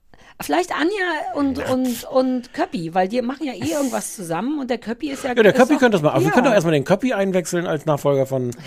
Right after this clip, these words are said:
Speaker 1: Köppi
Speaker 2: von
Speaker 1: wäre
Speaker 2: Daniel
Speaker 1: gut.
Speaker 2: Hartwig.
Speaker 1: Und das ist gar nicht unrealistisch,
Speaker 2: Nee.
Speaker 1: fällt mir gerade ein. Der ist
Speaker 2: Nee,
Speaker 1: doch
Speaker 2: nee,
Speaker 1: R T L.
Speaker 2: nee, nee. So, wir haben's, also wir halten's jetzt schon mal fest, wir werden's, äh, gesagt haben. Jan Köppen, unser Janni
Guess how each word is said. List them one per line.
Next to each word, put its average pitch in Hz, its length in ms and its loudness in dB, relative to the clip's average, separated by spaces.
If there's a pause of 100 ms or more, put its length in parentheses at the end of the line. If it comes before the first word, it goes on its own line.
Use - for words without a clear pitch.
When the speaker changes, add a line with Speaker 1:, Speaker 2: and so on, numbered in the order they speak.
(100)
Speaker 1:
Köppi - 100 -14
Speaker 2:
von 143 140 -2
Speaker 1:
wäre 131 80 0
Speaker 2:
Daniel 123 180 2
Speaker 1:
gut. 113 80 -2
Speaker 2:
Hartwig. 117 240 0
Speaker 1:
Und 381 80 0
das 427 140 -6
ist - 100 -8
gar 185 160 -10
nicht 170 180 -16
unrealistisch, 226 720 -10
Speaker 2:
Nee. 277 60 0
Speaker 1:
fällt 269 200 6
mir 131 120 2
gerade 170 160 -4
ein. 165 140 -8
Der 190 100 -4
ist 302 80 2
Speaker 2:
Nee, 330 80 2
Speaker 1:
doch 311 80 2
Speaker 2:
nee, 294 140 2
Speaker 1:
R 269 100 0
T 269 80 -2
L. 262 60 -2
Speaker 2:
nee, 262 200 0
nee. - 120 -4 (600)
So, 160 280 4 (180)
wir 226 300 4
haben's, 226 320 2
also 156 220 4 (120)
wir 165 100 4
halten's 190 220 4
jetzt 202 140 0
schon 196 100 0
mal 180 100 2
fest, 165 260 -2
wir 185 200 0
werden's, 170 400 2
äh, 170 220 -4
gesagt 147 400 2
haben. 117 340 -2 (320)
Jan 185 300 0
Köppen, 156 400 -2 (240)
unser 240 340 4
Janni 214 560 4